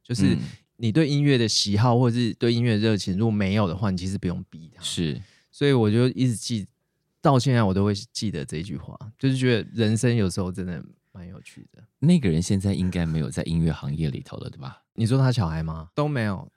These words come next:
Speaker 2: 对，都没有。
Speaker 1: 但是别的行业，但是也是发展很好。
Speaker 2: 就是我觉得常常听到很多那种小时候练得很厉害的，长大都没有在这个行业里头。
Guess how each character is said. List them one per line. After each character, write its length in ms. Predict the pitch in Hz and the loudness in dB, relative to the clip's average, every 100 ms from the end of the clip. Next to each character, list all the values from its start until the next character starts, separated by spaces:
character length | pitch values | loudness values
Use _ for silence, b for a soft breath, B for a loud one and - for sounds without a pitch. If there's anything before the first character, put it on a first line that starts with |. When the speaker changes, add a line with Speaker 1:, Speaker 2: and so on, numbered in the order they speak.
| _ | _
Speaker 2:
对， 100 | - 104 | -2 0
都 100 | 196 | 2
没 60 | |
有。 60 | 202 | 4
Speaker 1:
但 100 | - | 4
是 100 | 160 - - - _ | 2 -8 -20 -20 _
别 180 | 135 127 | 2 4
的 180 | 135 | 4
行 220 | 113 104 107 | 4 0 0
业， 80 | |
但 160 | 117 139 | 0 2
是 60 | 120 | 2
也 120 | 92 | 0
是 80 | 98 | 0
发 160 | 95 92 | -2 -4
展 160 | 80 | -6
很 120 | 90 | -12
好。 100 | 90 _ _ | -18 _ _
Speaker 2:
就 100 | - | -4
是 80 | 190 | 0
我 140 | 180 95 | 2 2
觉 140 | 90 | 0
得 100 | 131 | 0
常 340 | 135 - 95 | -4 -2 0
常 220 | 113 95 120 | 2 2 2
听 240 | 117 110 | 2 2
到 100 | 110 | 0
很 160 | 90 78 | 0 -2
多 140 | 87 | 0
那 60 | 98 | 2
种 100 | 90 | 0
小 240 | - 71 | -2 -6
时 120 | 73 | -2
候 80 | 92 | -2
练 240 | 98 131 85 | 0 0 0
得 80 | |
很 160 | 85 76 | -2 -2
厉 160 | 101 85 | -2 -2
害 180 | 82 | -6
的， 140 | 71 71 | -8 -8
长 200 | - 80 | -6 -4
大 160 | 90 | -4
都 140 | 90 98 | -4 -2
没 140 | 117 | 2
有 100 | 87 | 0
在 140 | - 80 | 0 -4
这 60 | |
个 80 | 80 | -4
行 140 | - - | -8 -10
业 100 | - | -8
里 140 | - - | -10 -18
头。 160 | - | -20